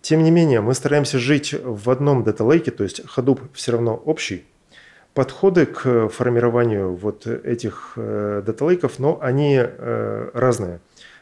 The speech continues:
То есть, м, например, у нас в машинном отделении, вот именно то, что касается скоринга кредитов, там используется в гораздо большей степени классический M L. То есть это и классические алгоритмы.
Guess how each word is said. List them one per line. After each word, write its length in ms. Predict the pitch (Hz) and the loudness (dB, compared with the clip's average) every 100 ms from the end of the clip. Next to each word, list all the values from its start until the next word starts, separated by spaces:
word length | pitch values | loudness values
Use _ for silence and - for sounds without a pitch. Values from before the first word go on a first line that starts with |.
| _ | _
То 80 | - | 0
есть, 220 | 131 - | 0 0
м, 480 | - 185 - - - - | -8 -10 -10 -10 -12 -6
например, 760 | 120 131 151 160 139 127 135 - | -2 2 4 4 2 -2 -10 -6
у 80 | 131 | 0
нас 320 | 160 185 - | 2 2 -2
в 80 | 113 | -2
машинном 400 | 127 - 127 113 | -2 0 0 0
отделении, 420 | 107 123 185 147 | 2 4 4 4
вот 220 | 101 101 | 2 0
именно 180 | 120 117 | 2 0
то, 100 | 117 | 0
что 160 | - 123 | -6 -6
касается 500 | 107 - 131 120 107 | -6 -2 0 0 -4
скоринга 680 | - 131 127 117 104 104 | -4 0 2 2 0 0
кредитов, 600 | 101 117 117 175 120 - - - - | 0 -2 -2 0 -2 -4 -20 -20 -10
там 200 | - 160 | 0 2
используется 480 | 160 - 151 139 - | 2 2 2 2 0
в 40 | 107 | 0
гораздо 280 | 123 117 | 0 2
большей 220 | 117 123 - | 0 0 -2
степени 320 | - - 120 | -4 -2 -2
классический 520 | 123 117 131 - 104 | -2 -2 -2 -4 -6
M 140 | 92 | -6
L. 80 | 87 - _ _ - | -8 -10 _ _ -10
То 100 | 104 | -8
есть 200 | 95 117 | -8 -8
это 180 | 120 | 0
и 180 | 123 - | 0 0
классические 500 | 120 123 143 - 123 | -2 -2 -2 -4 -2
алгоритмы. 420 | 110 113 107 92 | 0 0 -2 -6